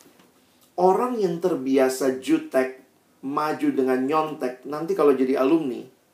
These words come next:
kerjanya mungkin juplok. Maju dengan amplop, nyogok sana-sini. Kenapa? Nggak punya kualitas. Jadi saya suka membayangkan gitu ya.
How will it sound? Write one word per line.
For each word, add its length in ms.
kerjanya 640
mungkin 400
juplok. 540
Maju 400
dengan 320
amplop, 560
nyogok 500
sana-sini. 640
Kenapa? 460
Nggak 340
punya 320
kualitas. 880
Jadi 240
saya 160
suka 320
membayangkan 800
gitu 160
ya. 240